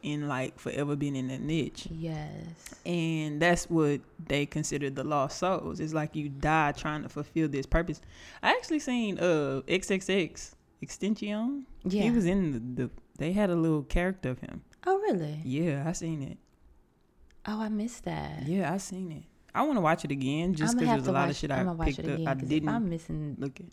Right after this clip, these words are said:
Speaker 2: those type of things.
Speaker 1: Yeah, but I think it's, it's incredible how many people die just trying to find that thing or being totally immersed in that thing.
Speaker 2: Right.
Speaker 1: And you don't get to live.
Speaker 2: Right, 'cause you
Speaker 1: And
Speaker 2: just, like,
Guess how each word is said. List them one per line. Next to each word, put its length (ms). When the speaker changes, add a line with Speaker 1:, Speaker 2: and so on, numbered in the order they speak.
Speaker 2:
those 440
type 180
of 140
things. 280
Speaker 1:
Yeah, 440
but 460
I 80
think 500
it's, 420
it's 220
incredible 560
how 120
many 200
people 280
die 340
just 260
trying 200
to 60
find 460
that 260
thing 500
or 280
being 340
totally 600
immersed 540
in 180
that 320
thing. 400
Speaker 2:
Right. 640
Speaker 1:
And 420
you 80
don't 180
get 160
to 100
live. 420
Speaker 2:
Right, 640
'cause 80
you 60
Speaker 1:
And 280
Speaker 2:
just, 180
like, 520